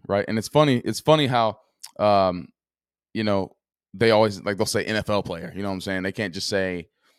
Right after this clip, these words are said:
you know, 'cause the thing is, is, bro, when, when things like this happen, you, you ain't,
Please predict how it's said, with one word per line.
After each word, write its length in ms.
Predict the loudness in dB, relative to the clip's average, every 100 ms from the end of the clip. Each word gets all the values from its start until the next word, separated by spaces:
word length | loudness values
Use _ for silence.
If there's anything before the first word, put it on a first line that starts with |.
| _ -12
you 100 | -6
know, 180 | -4 -4
'cause 180 | -4 -4
the 80 |
thing 220 | -2 -2 0
is, 140 | -4
is, 120 | -4
bro, 160 | 0 0
when, 160 | 0
when 140 | -4 -4
things 180 | -2 -2
like 120 | -4
this 120 | -6
happen, 380 | -2 -2 -2 -8
you, 120 | -6
you 300 | -6 -4 -2
ain't, 300 | -2 -4 -6